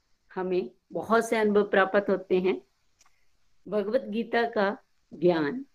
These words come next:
भगवत गीता जो है वो ज्ञान का एक विशाल सागर है।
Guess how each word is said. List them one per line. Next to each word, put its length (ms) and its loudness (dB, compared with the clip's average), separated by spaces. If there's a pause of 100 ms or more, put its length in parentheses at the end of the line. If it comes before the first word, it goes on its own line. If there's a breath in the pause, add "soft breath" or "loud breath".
(800)
भगवत 420 -4
गीता 260 -2
जो 180 0
है 180 2
वो 160 2
ज्ञान 320 2
का 160 0
एक 380 0 (260)
विशाल 520 8
सागर 420 0
है। 180 -10